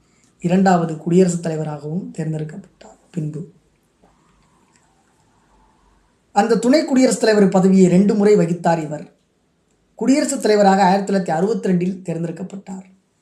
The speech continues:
இந்தியா மட்டுமின்றி உலகம் முழுவதும் உள்ள ஏராளமான பல்கலைக்கழகங்கள் இவருக்கு கௌரவ டாக்டர் வழங்கி,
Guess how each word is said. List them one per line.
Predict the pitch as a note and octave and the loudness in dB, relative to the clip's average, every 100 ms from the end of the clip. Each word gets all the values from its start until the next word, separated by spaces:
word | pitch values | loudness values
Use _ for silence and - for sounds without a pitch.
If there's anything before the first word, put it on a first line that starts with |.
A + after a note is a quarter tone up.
| _ _ _ _ _ _ | _ _ _ _ _ _
இந்தியா | F#3 F#3+ G#3+ | 4 6 6
மட்டுமின்றி | G#3 G3 A3 G#3+ G#3 | 4 2 0 -2 -2
உலகம் | G3+ F3+ G#3 G#3 | 2 2 2 0
முழுவதும் | G#3+ A3 G#3+ | 0 0 -2
உள்ள | G#3 F#3+ F3 | -2 0 0
ஏராளமான | E3+ F#3+ G3 F#3+ F3+ | 0 2 2 2 0
பல்கலைக்கழகங்கள் | F3 F3+ G#3+ G3+ F#3+ F3+ F3 | -2 -4 -2 0 0 0 0
இவருக்கு | E3 E3 - | -2 -8 -12
கௌரவ | - E3+ G#3+ A3 | -6 0 2 0
டாக்டர் | F#3+ F3 E3+ E3 | -2 -6 -6 -10
வழங்கி, | D#3+ D#3 D#3+ F#3 - | -10 -12 -12 -14 -14